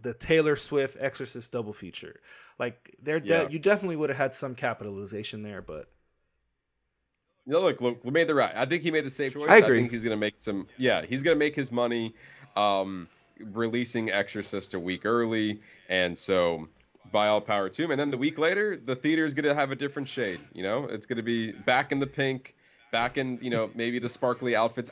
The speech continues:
Speaker 2: I don't know what you wear to go see Taylor Swift in concert, let alone you go to the movie theater and go. But it's gonna be event for sure. So if you're planning on going, I think it's actually kind of funny in a way that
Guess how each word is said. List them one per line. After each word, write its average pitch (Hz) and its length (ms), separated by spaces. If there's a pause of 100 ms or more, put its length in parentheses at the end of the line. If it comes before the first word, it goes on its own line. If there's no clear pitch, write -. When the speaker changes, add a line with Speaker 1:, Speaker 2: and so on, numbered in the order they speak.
Speaker 2:
I 170 100
don't 180 120
know 120 120
what 104 140
you 98 160
wear 95 400
to 104 140
go 98 160
see 101 160
Taylor 95 280
Swift 95 300
in 92 100
concert, 101 400
let 110 120
alone 104 280
you 101 80
go 101 120
to 98 100
the 104 60
movie 107 240
theater 92 340
and 87 100
go. 87 220
But 113 180 (300)
it's 143 180
gonna 202 200
be 170 140
event 131 340
for 117 100
sure. 131 320
So 131 140
if 110 160
you're 120 80
planning 180 360
on 143 100
going, 123 360 (320)
I 160 160
think 196 180
it's 190 120
actually 170 260
kind 147 160
of 117 80
funny 131 380
in 127 80
a 120 40
way 117 220
that 107 260